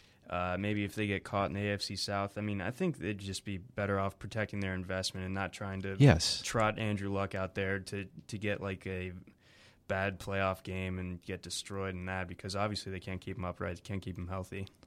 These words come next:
Speaker 2: So, yeah, like, Hasselbeck fared well in his stead le-, earlier s-, this year when he, uh, played a few games. So
Speaker 1: Oh, that's it too.
Speaker 2: you, you would think, like, uh, I mean, even earlier in the season when he was playing well, why not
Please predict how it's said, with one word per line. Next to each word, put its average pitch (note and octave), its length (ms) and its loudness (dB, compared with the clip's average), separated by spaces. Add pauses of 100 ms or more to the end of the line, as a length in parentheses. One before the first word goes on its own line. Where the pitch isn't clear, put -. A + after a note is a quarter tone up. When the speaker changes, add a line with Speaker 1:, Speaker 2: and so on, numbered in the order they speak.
(160)
Speaker 2:
So, - 200 12
yeah, F#2+ 440 12
like, F#2+ 220 10
Hasselbeck G#2+ 580 10
fared G2 360 12
well E2+ 440 12
in F#2 140 6
his E2 140 8
stead E2+ 400 10
le-, D#2+ 240 8
earlier E2+ 340 4
s-, D#2+ 160 0 (140)
this F2 260 4
year F2 100 8
when E2 140 6
he, D#2+ 140 6
uh, D#2+ 180 4
played E2 320 4
a D#2+ 40 2
few D#2+ 200 2
games. D#2+ 380 4
So E2 320 6
Speaker 1:
Oh, - 80 6
that's G2 160 -4
it F#2+ 100 -4
too. G#2 180 -2
Speaker 2:
you, G#2 140 12
you G#2+ 140 12
would G2+ 120 12
think, G#2 340 12
like, E2 280 10 (640)
uh, - 120 -2 (560)
I A#2 80 12
mean, G2+ 260 12
even A#2+ 240 12
earlier G#2+ 260 12
in F#2 100 12
the E2+ 60 10
season F2+ 300 10
when F2 100 12
he E2 60 8
was F#2 220 8
playing E2+ 260 10
well, D#2+ 260 10
why D#2+ 280 8
not E2 340 10